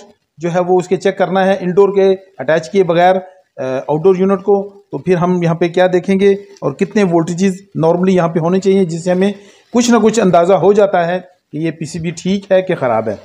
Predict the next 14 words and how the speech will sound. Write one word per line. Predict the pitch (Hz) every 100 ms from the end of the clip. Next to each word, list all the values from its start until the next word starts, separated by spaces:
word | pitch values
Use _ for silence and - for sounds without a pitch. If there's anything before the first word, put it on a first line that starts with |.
| - _ -
तो | 131 135
अब | 139
मैं | 147
इसको | 139 -
इलेक्ट्रिक | 147 135 180 160
दे | 165
देता | 196 214
हूँ, | 208 208 - _
सेम | - 151 170
हम | 170
कर | 160 165
लेते | 175 170
हैं | 190 190 185 _ _ _ _ _
न्यूट्रल | 139 151 190